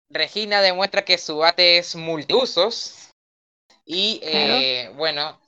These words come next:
Speaker 1: hace exactamente lo que ella nos describió, le lanza el bat, el cual pues le da directamente al bicho,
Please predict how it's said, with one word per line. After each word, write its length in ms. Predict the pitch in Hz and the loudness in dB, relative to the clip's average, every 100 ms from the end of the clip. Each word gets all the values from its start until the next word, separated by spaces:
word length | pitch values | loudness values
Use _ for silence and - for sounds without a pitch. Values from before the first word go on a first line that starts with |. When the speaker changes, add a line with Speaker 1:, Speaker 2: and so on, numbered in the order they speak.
| _ - | _ -8
Speaker 1:
hace 280 | 170 - | -6 -2
exactamente 600 | 170 - 190 180 175 165 175 | -2 -2 0 2 2 -2 -4
lo 120 | 160 | -2
que 100 | 156 | 0
ella 140 | 160 | 0
nos 180 | 165 165 | 0 -2
describió, 720 | 190 190 180 175 214 240 - - _ - | -2 -2 -6 -2 0 -2 -4 -12 _ -6
le 180 | 160 160 | -2 0
lanza 360 | 190 202 202 | 0 0 0
el 120 | 180 160 | 0 2
bat, 300 | 202 233 - - _ _ - | 2 2 -2 -20 _ _ 2
el 240 | 170 156 | 2 2
cual 420 | - 175 202 208 | -2 2 2 2
pues 220 | - 175 | -4 -4
le 180 | 165 160 | -2 -2
da 140 | 165 185 | 0 -2
directamente 920 | 185 180 220 - 208 196 208 185 180 | -2 0 0 0 -2 -2 -4 -2 0
al 160 | 160 | 0
bicho, 440 | 156 240 - 254 | -2 -6 -4 -2